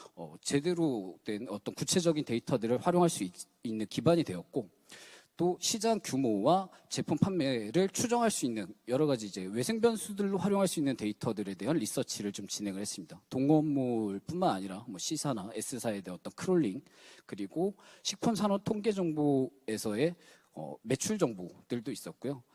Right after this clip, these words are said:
여러 가지 리서치와 뭐, 검색 트렌드에 대한 부분들도 같이 진행을 했습니다. 그래서 이를 기반으로 저희는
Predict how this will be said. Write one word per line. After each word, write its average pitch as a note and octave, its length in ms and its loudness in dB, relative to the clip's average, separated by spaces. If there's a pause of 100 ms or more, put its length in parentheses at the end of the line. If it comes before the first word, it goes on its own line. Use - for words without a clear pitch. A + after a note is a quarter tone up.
(300)
여러 C3 160 2
가지 B2+ 200 -2
리서치와 C3+ 800 2
뭐, F#2 200 -8
검색 A#2+ 400 -2
트렌드에 E3 440 0
대한 F#2+ 220 -2
부분들도 - 520 -10
같이 - 360 -10
진행을 E3 240 -10
했습니다. - 420 -12 (1120)
그래서 D#3+ 300 2
이를 D#3 240 2
기반으로 C#3+ 460 4
저희는 A2 460 0